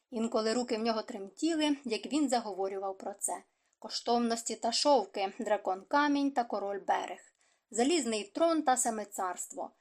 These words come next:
Усе, що в нас забрали, ми повернемо собі. Візерис жив заради того дня, а все, що прагнула повернути собі Дані, був великий будинок із червоними дверима, лимонне дерево за вікном і дитинство,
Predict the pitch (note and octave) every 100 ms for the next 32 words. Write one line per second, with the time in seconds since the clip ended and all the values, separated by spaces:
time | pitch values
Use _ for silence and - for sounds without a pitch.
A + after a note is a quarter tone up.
0 | _ _ D#4 D#4 G#4 - G4 F4 D#4+ B3+
1 | G#3 - D4 D#4+ D4 A3+ C#4 C#4+ G#3+ G3+
2 | G3 G3 G3+ G3 - F3 G3+ F#3+ _ _
3 | _ _ _ A3 G#3+ D4 F4 E4 C4 A#3
4 | C#4+ B3 G#3+ G#3 G#3+ G3+ G3 F3+ F#3+ F#3+
5 | F#3+ F3+ F#3 _ - G#3 A#3 A#3 A#3 A#3+
6 | A#3 A3+ A3 G#3 G#3+ A3 A3+ B3 A#3+ A3
7 | G3 F#3+ F#3+ C4+ C4 B3 A#3+ - _ _
8 | G3+ G3+ C4+ G4 G4 G3 G3 F#3+ D4 F4+
9 | D#4+ D#4 - D4+ C4+ D4 C#4 C4 A#3+ A#3+
10 | B3 A#3+ G#3+ A3 - A3+ G#3 G#3 G#3 G3+
11 | F#3+ A3+ A3 G3+ G3+ G3 F#3+ - C4+ E4
12 | D#4+ - _ _ - C#4+ D4+ D#4 E4+ B3+
13 | - G#3 F#3